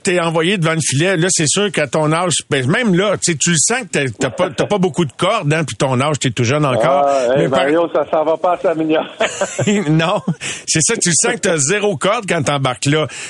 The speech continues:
Speaker 1: Euh, Caden Primo, c'est quoi les pires circonstances dans lesquelles t'as été amené devant un filet ? Louis, je suis sûr que t'as une bonne histoire.
Speaker 2: Euh, moi, ma première game de la Ligue nationale, c'était à Montréal. Fait que je sais pas, il y en a des bonnes, il y en a des toughs. Ça,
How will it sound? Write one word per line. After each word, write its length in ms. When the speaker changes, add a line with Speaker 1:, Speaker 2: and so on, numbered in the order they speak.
Speaker 1:
Euh, 260
Caden 400
Primo, 300
c'est 100
quoi 140
les 100
pires 180
circonstances 520
dans 100
lesquelles 320
t'as 120
été 120
amené 240
devant 220
un 440
filet ? 380
Louis, 240
je 60
suis 60
sûr 80
que 140
t'as 40
une 80
bonne 180
histoire. 380
Speaker 2:
Euh, 360
moi, 220
ma 140
première 260
game 220
de 60
la 200
Ligue 140
nationale, 460
c'était 100
à 100
Montréal. 460
Fait 140
que 100
je 160
sais 140
pas, 180
il 60
y 40
en 180
a 20
des 320
bonnes, 280
il 40
y 60
en 80
a 100
des 220
toughs. 220
Ça, 100